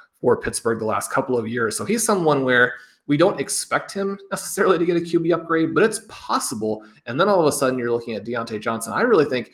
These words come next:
as someone, you know, right after T Higgins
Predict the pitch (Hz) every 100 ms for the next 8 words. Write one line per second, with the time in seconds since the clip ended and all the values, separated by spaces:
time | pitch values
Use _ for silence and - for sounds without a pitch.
0 | _ _ - 131 139 131 123 113 - _
1 | _ 127 110 - _ 107 123 160 180 180
2 | 151 - 147 135 139 135 127 -